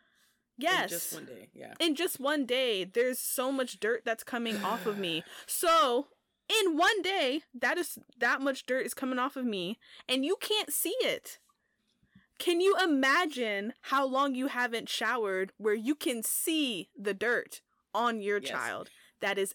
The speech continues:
Speaker 1: absolutely disgusting.
Speaker 2: That's crazy. So, we have to pause here, though, because we have to play devil's advocate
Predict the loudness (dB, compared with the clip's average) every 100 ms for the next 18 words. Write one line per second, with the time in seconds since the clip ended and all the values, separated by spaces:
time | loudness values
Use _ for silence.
0 | -2 -4 -4 -12 -10 -8 -8 -8 -10 -10
1 | -8 -8 -10 -10 -10 -10 -16 _ _ -12
2 | -6 -4 -4 -8 _ -18 -16 -12 -12 -12
3 | -12 -10 -10 -10 -10 -8 -10 -12 -14 -16
4 | -10 -8 -8 -10 -16 -16 -12 -12 -10 -12
5 | -12 _ _ _ -10 -10 -8 -12 -12 -14
6 | -10 -10 -10 -10 -8 -8 -10